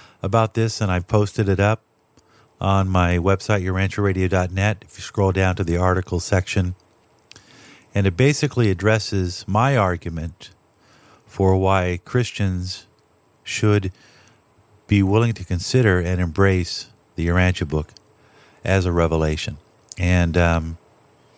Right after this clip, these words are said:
it's a good article. I, I think it makes a lot of key points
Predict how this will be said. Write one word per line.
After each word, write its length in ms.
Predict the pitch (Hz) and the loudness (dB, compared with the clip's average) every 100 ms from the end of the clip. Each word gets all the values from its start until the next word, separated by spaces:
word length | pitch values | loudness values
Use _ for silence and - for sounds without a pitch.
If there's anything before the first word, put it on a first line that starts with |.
| _ _ _ _ - | _ _ _ _ -14
it's 160 | - 92 | -8 -2
a 20 | |
good 160 | 104 | 2
article. 640 | 101 92 90 - 87 87 - | 4 4 2 -2 -4 -6 -10
I, 80 | - | -4
I 240 | 90 - 87 | -4 -2 -4
think 320 | 110 107 107 | 0 0 0
it 200 | 85 - | -4 -2
makes 220 | 98 90 | -4 -2
a 60 | 87 | 0
lot 180 | 90 | 2
of 80 | 87 | 0
key 200 | - 98 | -2 -6
points 580 | - - 123 90 - - | -2 2 2 0 -6 -14